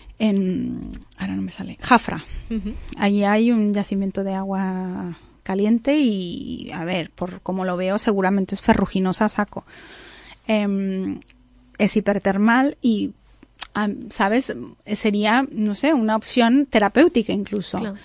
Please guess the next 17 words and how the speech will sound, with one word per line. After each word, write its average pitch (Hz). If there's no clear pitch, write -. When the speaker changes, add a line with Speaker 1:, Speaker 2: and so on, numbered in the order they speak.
Speaker 1:
para 208
beneficio 208
de, 196
de, 196
de 196
los 196
pacientes, 190
no 196
solo 220
Speaker 2:
Ujú. 196
Speaker 1:
la 202
parte 208
lúdica, 208
¿no? 208
Del 196
calorcito 196
y 185